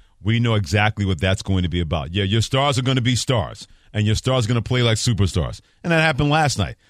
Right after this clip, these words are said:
The Eagles defense got out to Miami. A J Brown did his thing. You mentioned Dallas Goedert at the,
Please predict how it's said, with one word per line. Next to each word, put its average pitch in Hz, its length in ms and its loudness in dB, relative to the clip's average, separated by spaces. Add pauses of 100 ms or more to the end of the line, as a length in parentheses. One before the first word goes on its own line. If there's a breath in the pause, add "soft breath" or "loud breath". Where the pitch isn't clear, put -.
(120)
The 92 140 -4
Eagles 127 300 2
defense 127 400 0
got 123 160 2
out 123 140 0
to 127 60 2
Miami. 123 500 2 (260 soft breath)
A 117 180 2
J 123 180 0
Brown 120 320 2
did 117 180 2
his 123 160 2
thing. 120 240 -2
You 107 80 0
mentioned 110 320 0
Dallas 117 300 2
Goedert 120 220 2
at - 40 0
the, 107 300 -4